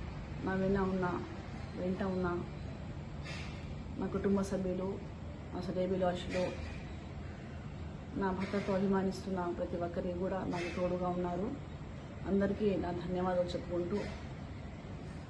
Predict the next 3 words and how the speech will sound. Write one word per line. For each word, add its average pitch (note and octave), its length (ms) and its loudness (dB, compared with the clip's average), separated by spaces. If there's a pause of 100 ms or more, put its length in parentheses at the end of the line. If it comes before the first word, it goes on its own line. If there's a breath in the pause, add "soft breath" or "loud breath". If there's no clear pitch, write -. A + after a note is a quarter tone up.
(500)
రాజకీయాల్లో G3 840 6 (1700)
ఎప్పటి G#3 300 4
వరకు G#3+ 420 6